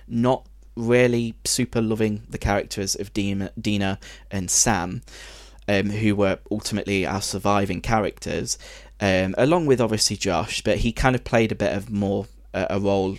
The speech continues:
a side role, I think, um, in that first film. But yeah, I, I was kind of devastated at the fact that Kate and Simon had been killed, and we've got to take a minute to appreciate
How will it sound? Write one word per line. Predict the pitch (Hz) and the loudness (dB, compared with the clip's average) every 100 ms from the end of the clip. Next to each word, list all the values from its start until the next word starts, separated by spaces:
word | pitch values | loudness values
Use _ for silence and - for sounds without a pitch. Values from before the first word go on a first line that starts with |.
| - | -6
a | 98 | -2
side | - 107 98 85 | 2 4 2 0
role, | 82 85 85 | -4 -4 -2
I | 101 | -2
think, | 90 82 - - - | -2 -6 -12 -14 -6
um, | 92 85 82 | -4 -4 -6
in | 92 90 | -6 -6
that | - | -6
first | - 92 - - | -2 -2 -2 -4
film. | - 78 95 - - - - - - - 143 | -4 -4 -6 -8 -14 -14 -16 -18 -10 -8 -2
But | 139 131 | 0 2
yeah, | 139 156 110 - | 6 6 6 6
I, | 117 113 | 4 4
I | |
was | 120 131 | 2 0
kind | - 143 | 2 4
of | - | 6
devastated | 123 151 - 110 98 - 104 101 | 4 6 2 2 2 -2 -4 -4
at | 87 | -6
the | |
fact | 117 120 107 | -2 -2 0
that | 104 | -4
Kate | - 110 107 - | 0 0 0 -2
and | 107 107 | -4 -4
Simon | - 143 165 101 104 117 | -2 0 0 -2 -4 -6
had | 110 | -4
been | 101 95 | -4 -2
killed, | - 92 87 - | 0 0 0 -2
and | 107 110 110 - - - | 0 0 -2 -8 -16 -4
we've | 131 - | -2 2
got | 147 | 4
to | 113 | 4
take | - 95 - | 2 -2 -2
a | 101 | -4
minute | 87 - | -4 -6
to | - | -4
appreciate | 95 - 90 - 80 78 | -4 -4 -4 -2 -2 -4